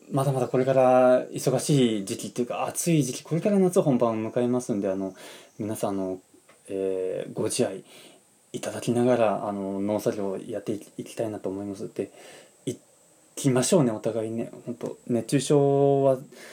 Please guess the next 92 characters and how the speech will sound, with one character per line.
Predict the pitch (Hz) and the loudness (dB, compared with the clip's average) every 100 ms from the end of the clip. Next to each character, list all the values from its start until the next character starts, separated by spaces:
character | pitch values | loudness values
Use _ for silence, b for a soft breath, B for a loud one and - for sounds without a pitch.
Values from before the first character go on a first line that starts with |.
| B B _ | B B _
ね、 | 151 127 | -2 -2
か | 123 127 | -2 -2
か | 143 | 0
ら | |
な | 143 | 2
い | 127 | 2
よ | 113 | 0
う | |
に | 104 104 117 - | -2 -6 -10 -12
し | - | -10
て | - | -8
い | 87 | -6
き | |
た | 127 | -4
い | |
な | 120 | -4
っ | 107 | -4
て | 110 | -4
思 | 104 104 | -4 -6
い | |
ま | 107 | -8
す | - | -10
し、 | - 98 B B B B B B B - | -10 -10 B B B B B B B -18
は | - | -14
い、 | - - | -12 -8
あ | 110 | -4
の、 | 110 107 B B _ _ - | -4 -6 B B _ _ -10
な | 175 151 | -2 0
ん | |
か | 135 | 0
ち | - | -2
ょ | |
っ | |
と | 123 | -4
僕 | 123 185 | 2 4
の | |
中 | 202 190 | 6 4
で | 120 | 2
こ | 135 | 2
う | |
や | |
っ | |
て | 131 | -2
コ | - 139 | 0 2
メ | 175 | 4
ン | 196 | 2
ト | 190 208 202 | 2 2 6
を | 202 | 6
読 | 190 | 6
み | 190 | 4
な | 196 196 | 4 4
が | 139 | 4
ら、 | 104 | 2
こ | - 107 | 0 2
う、 | |
ラ | 113 | 4
イ | |
ブ | 117 | 2
配 | 127 123 | 0 -2
信 | 107 101 | -2 -2
が、 | 98 101 | -2 -4
な | 123 | -4
ん | 110 | -4
か | |
ち | - | -2
ょ | 131 | 0
う | |
ど、 | 139 135 139 - - | 2 0 -2 -6 -6
な | 135 | -2
ん | |
か | 98 | 0
楽 | 104 104 143 | 0 0 2
で | 104 92 - | 2 0 -2
い | 123 | 0
い | 120 | 2
な | 123 | 2
っ | 123 | 0
て | - | -2
思 | 98 101 - 117 110 | -4 -4 -6 -4 -4
っ | 110 | -6
て | _ - | _ -10
て、 | - 95 92 B B B _ | -4 -4 -4 B B B _
で、 | 120 107 98 - - _ _ _ _ | 0 2 2 0 -6 _ _ _ _
な | 143 | -6
ん | |
か | 123 | -6
ち | - - | -10 -4
ょ-、 | |
僕 | 147 139 202 | -2 2 4
の | 214 | 4
中 | |
で | 151 | 2